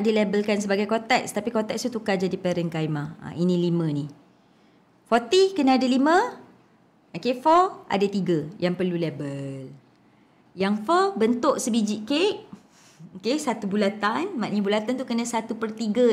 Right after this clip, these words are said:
daripada you punya kertas A four. A four kan bahagi dua kan. Satu box tu satu per tiga tengah-tengah dan label.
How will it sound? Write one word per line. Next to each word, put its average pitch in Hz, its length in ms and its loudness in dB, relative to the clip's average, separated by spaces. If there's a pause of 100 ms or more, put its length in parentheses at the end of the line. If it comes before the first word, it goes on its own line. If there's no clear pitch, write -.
daripada 196 640 -2
you 196 240 -2
punya 220 560 0 (560)
kertas 196 480 -4
A 185 80 0
four. 156 400 -4 (800)
A - 80 -6
four 226 160 -4
kan 254 160 -2
bahagi 214 320 -2
dua 254 240 2
kan. 262 240 -2
Satu 190 400 -8 (160)
box - 480 -6
tu 381 160 -6
satu 208 320 -8
per 185 160 -16
tiga 160 320 -16 (240)
tengah-tengah 156 480 -14 (320)
dan 170 160 -6
label. 131 400 -10